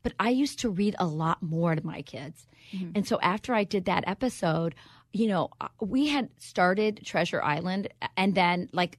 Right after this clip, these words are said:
Speaker 1: last summer.
Speaker 2: Oh, like a real book.
Speaker 1: Yeah, like a real book.
Speaker 2: Okay, I'm thinking
Speaker 1: And
Speaker 2: of,
Speaker 1: a
Speaker 2: like
Speaker 1: classic
Speaker 2: <laughs>
Speaker 1: at that. Um,
Speaker 2: I'm thinking kids' books.
Speaker 1: No, no. We had started Treasure Island, and then kind of, like, after chapter four, it just, you know, we just kinda left it.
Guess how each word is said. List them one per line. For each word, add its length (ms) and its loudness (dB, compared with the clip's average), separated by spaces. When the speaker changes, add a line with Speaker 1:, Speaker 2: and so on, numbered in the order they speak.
Speaker 1:
last 320 -2
summer. 380 2
Speaker 2:
Oh, 60 10
like 180 2
a 60 -4
real 240 0
book. 500 -10
Speaker 1:
Yeah, 200 4
like 160 -2
a 40 2
real 220 0
book. 220 2
Speaker 2:
Okay, 140 4
I'm 140 4
thinking 160 4
Speaker 1:
And 140 8
Speaker 2:
of, 60 8
Speaker 1:
a 20 -4
Speaker 2:
like 80 4
Speaker 1:
classic 480 4
Speaker 2:
<laughs> 60 -
Speaker 1:
at 220 4
that. 260 2
Um, 320 4
Speaker 2:
I'm 120 -2
thinking 280 -2
kids' 260 -2
books. 300 -10
Speaker 1:
No, 300 6
no. 160 2
We 260 0
had 160 -2
started 440 -4
Treasure 420 -4
Island, 480 -2
and 180 2
then 220 2
kind 320 -2
of, 200 -6
like, 240 0
after 300 -2
chapter 340 -6
four, 280 -2
it 100 -2
just, 260 -10
you 140 -4
know, 100 0
we 80 0
just 160 -6
kinda 160 0
left 240 2
it. 120 -2